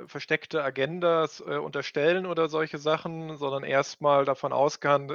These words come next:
äh, gehen, dass die meisten Leute durchaus auch positive Absichten haben, wenn sie sich zu sowas äußern. Und es sind auch wirklich namhafte, f-, ähm, äh, K I, äh, und Machine Learning und Computerforscherinnen und Forscher dabei. Ähm,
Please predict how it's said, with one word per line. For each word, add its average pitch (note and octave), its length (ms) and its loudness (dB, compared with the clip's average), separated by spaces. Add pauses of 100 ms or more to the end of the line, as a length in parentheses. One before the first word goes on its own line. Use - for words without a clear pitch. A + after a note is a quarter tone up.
äh, D3 80 -2
gehen, C#3 240 -2
dass C#3 140 -6
die - 80 -20
meisten C3 380 0
Leute C#3 280 4
durchaus C3+ 320 -4
auch C3+ 180 -6
positive E3 500 -2
Absichten D#3+ 480 -4
haben, D#3 320 4
wenn C#3+ 180 2
sie C#3+ 140 -4
sich C#3+ 260 -2 (340)
zu - 200 -6
sowas C3+ 400 4
äußern. C#3+ 720 6
Und C3 480 0
es - 160 -6
sind E3 160 6
auch D3 160 10
wirklich C#3 260 2
namhafte, C3+ 540 8
f-, - 200 -10
ähm, C3 380 2 (440)
äh, B2+ 360 4
K C3+ 160 0
I, C#3 320 -2
äh, B2+ 320 4
und C3+ 240 -4
Machine C3+ 320 -6
Learning B2+ 520 4
und C3+ 140 -10
Computerforscherinnen B2+ 1500 0
und B2+ 160 -12
Forscher C3 360 2
dabei. B2 480 6 (480)
Ähm, C#3 640 8